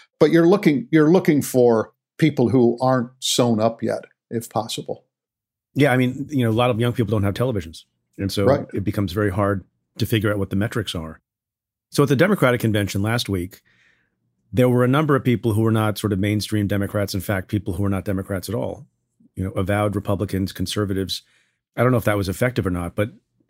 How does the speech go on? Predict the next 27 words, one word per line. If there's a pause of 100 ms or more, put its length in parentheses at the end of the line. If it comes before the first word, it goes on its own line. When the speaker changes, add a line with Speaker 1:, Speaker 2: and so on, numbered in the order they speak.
(120)
Speaker 2:
by
comparison, (480)
didn't
see
a
lot
of
progressives (480)
at
the
Republican
convention.
Are
they (100)
sort
of
willfully
not
trying
to
expand (300)
the
audience (200)
and
the
base (320)
because